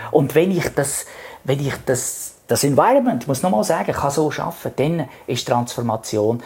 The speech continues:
etwas, was im täglichen Leben ist. Dann geht's nur noch darum, dass ich die coache, dass ich sie in die richtigen Bahnen lege. Weniger ist mehr.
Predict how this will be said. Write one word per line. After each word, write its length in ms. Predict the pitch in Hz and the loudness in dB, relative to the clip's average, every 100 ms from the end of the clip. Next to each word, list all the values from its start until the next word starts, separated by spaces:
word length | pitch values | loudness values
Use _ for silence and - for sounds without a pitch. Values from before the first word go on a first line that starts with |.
| - | -8
etwas, 340 | 131 110 120 113 | -8 -6 -6 -6
was 140 | 110 | -6
im 220 | 110 95 | -6 -6
täglichen 440 | 104 110 117 - 95 | -6 -4 -6 -4 -4
Leben 240 | 110 147 | -2 -4
ist. 180 | 147 - | -4 4
Dann 200 | 214 220 | 4 6
geht's 360 | 139 104 - 123 | 4 2 -2 0
nur 180 | 123 | 2
noch 140 | 185 214 | 2 2
darum, 320 | 147 180 247 - - - - | 4 4 2 -2 -16 -18 -6
dass 200 | - 110 | -2 -2
ich 100 | 113 | -4
die 200 | - 117 | -4 -4
coache, 540 | 92 107 131 - 240 247 - _ _ - - - _ | -2 -2 -4 -6 -8 -8 -12 _ _ -20 -20 -20 _
dass 220 | 123 127 | 2 4
ich 120 | 113 | 0
sie 320 | 101 - 123 - | 0 0 2 0
in 60 | |
die 160 | 117 104 | 2 2
richtigen 580 | 104 139 147 - 120 110 | 4 2 0 -2 0 2
Bahnen 340 | 110 151 196 | 2 2 0
lege. 280 | 196 208 - - | -2 -8 -14 -8
Weniger 640 | 135 120 165 208 196 - - | 0 2 4 2 0 -4 -4
ist 320 | 107 - - | -10 -12 -10
mehr. 260 | 104 143 | -8 -8